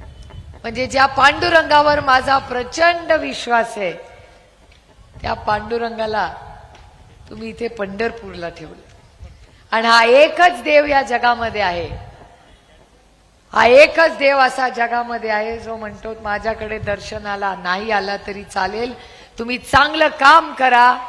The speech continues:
मी तुम्हाला दर्शन द्यायला येईल." हा माझा पांडुरंग, माझा विठुराय आहे. ही संतांची भूमी आहे,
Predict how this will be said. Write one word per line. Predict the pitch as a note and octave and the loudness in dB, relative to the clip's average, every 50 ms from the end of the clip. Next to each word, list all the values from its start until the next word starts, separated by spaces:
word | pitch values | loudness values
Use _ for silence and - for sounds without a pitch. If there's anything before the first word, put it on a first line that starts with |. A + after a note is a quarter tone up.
| - - - - - - - - F3+ | -16 -18 -18 -20 -20 -20 -20 -18 -12
मी | F#3 G3+ C4+ E4 F#4 F4+ F4+ | -4 0 4 4 4 4 4
तुम्हाला | D#4+ D4+ C#4+ C#4 C#4 C#4 C4+ C4 | -2 2 2 4 4 4 4 2
दर्शन | - B3+ A#3+ A3+ A3+ - - B3 B3 A#3 | 4 0 -2 -2 -2 -4 -4 -4 -4 -4
द्यायला | A3 A3+ A3+ A3 A3+ A#3 | -4 -6 -4 -2 -2 -2
येईल." | A#3 A#3+ A#3+ A3+ | -2 -2 -4 -6
हा | F#3 E3+ F#3 G#3 | -4 -4 -4 -4
माझा | G#3 G#3 G3+ F#3+ F3 G3 | -4 -4 -8 -6 -6 -8
पांडुरंग, | G3 G3 - F3 F3+ F#3 F#3+ G3 G3 G3+ F#3+ F#3 F#3 | -8 -6 -6 -6 -6 -6 -8 -8 -8 -8 -8 -6 -6
माझा | F#3+ F#3 F3+ E3+ E3 E3+ F3 D#3+ | -6 -4 -4 -6 -4 -6 -8 -8
विठुराय | E3 D#3+ D3+ - F3 F3 E3 D#3 D3+ D3 | -8 -12 -12 -12 -10 -8 -8 -8 -8 -8
आहे. | C#3+ B2+ D3 D3+ - - - - - - - - - - - - - - - - - | -10 -12 -14 -14 -16 -16 -16 -16 -18 -18 -18 -18 -18 -18 -18 -18 -16 -16 -16 -8 -4
ही | C4 C#4 | -4 -4
संतांची | - - D4+ D4 D4 D4 D4 E4+ E4+ F#4 F#4 F4+ - D4+ F4 | 0 4 4 4 4 4 4 6 6 6 6 2 0 -2 0
भूमी | E4+ D4 D4+ D4 C#4 C#4+ C4 A#3+ | 2 2 0 0 0 0 0 0
आहे, | G#3 E3+ - - - - - | 0 0 -4 -8 -14 -14 -16